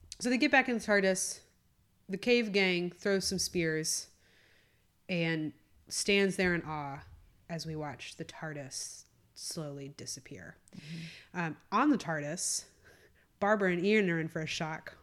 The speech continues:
Speaker 1: when they learn that the doctor can't operate the tardis.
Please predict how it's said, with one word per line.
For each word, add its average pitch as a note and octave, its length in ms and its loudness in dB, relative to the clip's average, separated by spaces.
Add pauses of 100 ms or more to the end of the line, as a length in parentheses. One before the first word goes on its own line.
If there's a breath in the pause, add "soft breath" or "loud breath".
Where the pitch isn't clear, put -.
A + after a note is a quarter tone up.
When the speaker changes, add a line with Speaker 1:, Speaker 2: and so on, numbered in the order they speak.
(460)
Speaker 1:
when F#3+ 220 0
they F3 120 2
learn F3+ 260 2
that F#3+ 180 0
the - 60 -4
doctor F3 460 -2
can't D#3 320 -6
operate D3 380 -10
the A2+ 40 -12
tardis. - 600 -12